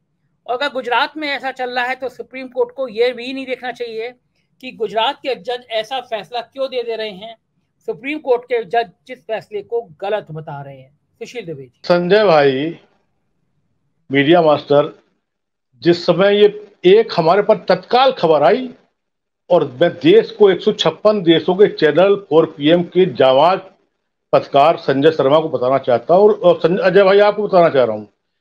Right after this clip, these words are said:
Speaker 2: मैंने पहला आधे सेकंड, आधे मिनट में मैंने, अ, संजय शर्मा को बधाई दी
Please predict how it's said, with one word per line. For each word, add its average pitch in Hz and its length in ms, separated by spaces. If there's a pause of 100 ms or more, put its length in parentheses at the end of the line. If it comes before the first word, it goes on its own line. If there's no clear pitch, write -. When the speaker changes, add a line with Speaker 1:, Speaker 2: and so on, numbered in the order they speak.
(140)
Speaker 2:
मैंने 202 200
पहला 202 460
आधे 220 360
सेकंड, 196 420
आधे 196 340
मिनट 233 320
में 269 200
मैंने, 262 280
अ, 226 240
संजय 233 280
शर्मा 233 240
को 233 100
बधाई 190 220
दी 117 240